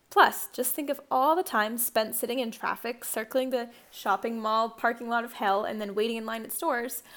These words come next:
You could be spending that time making music, writing, reading, hanging out with your kids, adventuring, planning a business,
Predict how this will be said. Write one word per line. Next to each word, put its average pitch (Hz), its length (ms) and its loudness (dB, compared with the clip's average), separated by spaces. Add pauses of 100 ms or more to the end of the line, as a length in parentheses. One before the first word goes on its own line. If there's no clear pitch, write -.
(400)
You 240 80 -6
could 240 140 -2
be 254 100 -2
spending 214 280 0
that 214 120 0
time 208 300 -2
making 226 320 -8
music, 285 420 0
writing, 247 560 2
reading, 233 440 -4
hanging 254 260 -2
out 240 60 0
with 247 100 -4
your 233 100 -4
kids, 226 480 -2
adventuring, 233 560 -4
planning 240 300 -2
a 226 40 -8
business, 220 460 -6